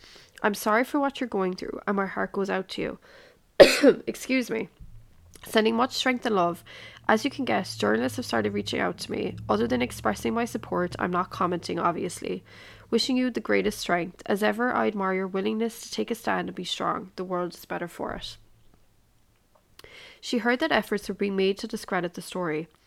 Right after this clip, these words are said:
Eric's ex-wife was sending emails to people at the New York Times. She claimed the New Yorker story was a witch hunt and that the magazine wasn't interested in hearing the other side.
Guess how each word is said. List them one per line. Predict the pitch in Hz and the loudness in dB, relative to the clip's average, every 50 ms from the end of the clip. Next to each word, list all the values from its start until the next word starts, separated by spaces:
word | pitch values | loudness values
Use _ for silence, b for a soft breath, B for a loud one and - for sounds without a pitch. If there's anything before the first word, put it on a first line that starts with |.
| B B B B B B B _ | B B B B B B B _
Eric's | - 214 233 240 - - | 2 2 2 2 2 2
ex-wife | 285 277 262 - - - - 214 190 190 190 - - | 0 0 0 -4 -10 -6 -2 0 0 0 0 -2 -6
was | 196 - | -6 -4
sending | - 190 190 190 190 | -4 -2 -2 -4 -4
emails | - 214 214 214 226 233 240 226 - | -2 -2 0 0 0 0 -2 -2 -6
to | 226 | -6
people | 214 - 208 202 - 185 | -6 -4 -4 -4 -2 -2
at | 180 175 - | -4 -4 -4
the | 196 | -4
New | 185 180 | -2 -2
York | 175 170 170 175 | -2 -2 -4 -6
Times. | - - 175 170 165 170 170 - - B B B B B B | -6 -6 -6 -4 -4 -6 -8 -12 -16 B B B B B B
She | - - 226 | -8 -8 -4
claimed | - - 226 233 233 | 0 0 0 2 0
the | 269 | 0
New | 247 247 | 0 0
Yorker | 240 208 190 190 - 208 190 | 2 2 2 0 0 -4 -4
story | - - 190 185 190 | -2 -2 0 0 0
was | 196 220 220 | -2 -2 -2
a | 240 | -2
witch | 220 208 196 - - | -2 -2 -2 -4 -4
hunt | - 165 160 - - | -4 -4 -4 -4 -6
and | - 180 | -4 -4
that | 190 180 - | -4 -4 -4
the | |
magazine | 190 185 185 190 196 208 196 220 214 | -2 -2 -2 -2 -2 -4 -6 -4 -2
wasn't | 190 180 175 185 180 | -2 -2 0 0 0
interested | 180 175 170 - - - - - 170 175 | -2 -2 -4 -8 -8 -6 -4 -4 -4 -4
in | 175 | -6
hearing | 175 180 175 170 170 | -4 -2 -2 -2 -2
the | 180 190 190 | -2 -2 -4
other | 165 165 175 | -4 -4 -6
side. | 175 - - 202 202 - - - | -6 -4 -4 -2 -2 -2 -4 -8